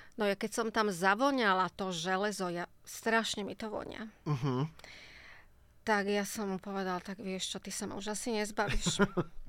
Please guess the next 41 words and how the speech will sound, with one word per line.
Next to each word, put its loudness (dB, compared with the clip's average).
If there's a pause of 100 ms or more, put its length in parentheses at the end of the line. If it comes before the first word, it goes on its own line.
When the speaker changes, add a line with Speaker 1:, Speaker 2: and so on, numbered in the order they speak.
(500)
Speaker 1:
No 4
a 8
oni 10
tam 4
mali 8
také 0
tie, -4
také -4
haldy, 6
ktoré 0
vlastne 0
boli, 0
to -6
sú, -8
to -10
sa -6
volá, -4
že -8
výpalky, -6 (160)
Speaker 2:
Mhm. -2 (480)
Speaker 1:
ktoré 6
už 0
vlastne 0
idú 0
do 0
železiarne, 4
oni 0
sa -6
znovu -2
rozstavia 6
a 6
znovu -4
sú -10
z -10
toho -4
teda -6
tie -8
plechy 4
železné. -2
Ale 2
keďže 2